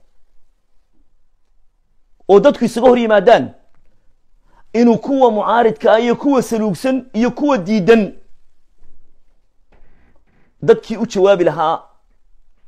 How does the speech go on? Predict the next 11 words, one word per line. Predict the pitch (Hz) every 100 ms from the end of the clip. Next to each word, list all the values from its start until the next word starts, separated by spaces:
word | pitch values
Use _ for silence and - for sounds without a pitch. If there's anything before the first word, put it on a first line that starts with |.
| -
inay | 196 185
k-, | - -
u | 170
ka | -
hadliyo | 170 165 165
inay | 170 131
bilaabaan. | 131 127 123 - _ _ _ _ _ _ _ _ _ _ _ _ - _ _ _ _ -
Oo | 190
idaacadaha | 180 180 214 202
soo | 175 185
istaagaan. | - 151 143 127